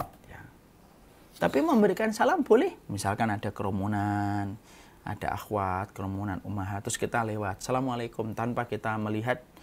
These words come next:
dan kemudian memandangnya melampaui batas, kita lewat, sembari "Assalamualaikum," tapi kita lewat. Boleh, nggak apa-apa.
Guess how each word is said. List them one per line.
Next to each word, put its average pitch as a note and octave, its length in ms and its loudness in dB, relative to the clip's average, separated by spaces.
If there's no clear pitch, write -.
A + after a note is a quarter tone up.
dan G2+ 220 -4
kemudian G#2 320 -2
memandangnya G#2 880 -2
melampaui F#2+ 420 -4
batas, F#2+ 380 -6
kita - 240 -4
lewat, G2 400 2
sembari G#2 400 0
"Assalamualaikum," G#2 720 -2
tapi A#2 240 -4
kita A#2 160 -2
lewat. E2+ 320 -6
Boleh, F#2 240 -4
nggak - 160 -12
apa-apa. - 280 -14